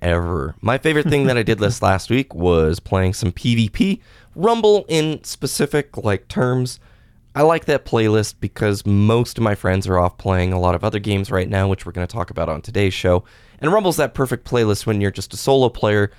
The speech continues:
can sit down, have fun, and really compete. And I feel like there's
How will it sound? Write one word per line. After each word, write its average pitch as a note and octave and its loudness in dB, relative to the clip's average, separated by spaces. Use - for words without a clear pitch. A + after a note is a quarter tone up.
can F#2 -4
sit - -4
down, A#2 0
have B2+ -2
fun, A2 0
and F#2+ -2
really G2+ 2
compete. G2+ -6
And G2 -2
I G2+ -2
feel - -2
like G#2 0
there's F#2+ -2